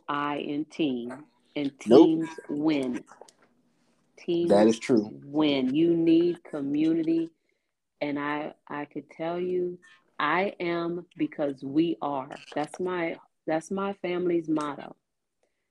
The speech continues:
Speaker 1: I don't exist in this world alone. I am not successful all by myself.
Speaker 2: Nope.
Speaker 1: <clears throat> And there's always someone I can give credit to. Always.
Speaker 2: You're right.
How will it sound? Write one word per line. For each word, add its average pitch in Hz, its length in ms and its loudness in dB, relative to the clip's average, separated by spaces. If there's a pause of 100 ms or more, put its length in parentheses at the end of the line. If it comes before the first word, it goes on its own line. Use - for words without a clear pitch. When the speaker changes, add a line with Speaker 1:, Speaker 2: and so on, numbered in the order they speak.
(140)
Speaker 1:
I 151 160 2
don't 190 340 0
exist 160 640 0 (480)
in 156 120 2
this 151 200 0
world 147 320 -2
alone. 139 640 -4
I 147 160 -2
am 147 220 0
not 143 300 -4
successful 156 800 -4
all 156 180 -4
by 147 120 -6
myself. 143 600 -4 (520)
Speaker 2:
Nope. - 300 6
Speaker 1:
<clears throat> 269 40 2 (560)
And 165 140 4
there's 156 260 2
always 190 520 2
someone 165 280 -4
I 151 80 -4
can 151 200 -6
give 143 240 -4
credit 135 460 -8
to. - 180 -14 (160)
Always. 151 420 -4 (2250)
Speaker 2:
You're 92 180 0
right. 120 240 6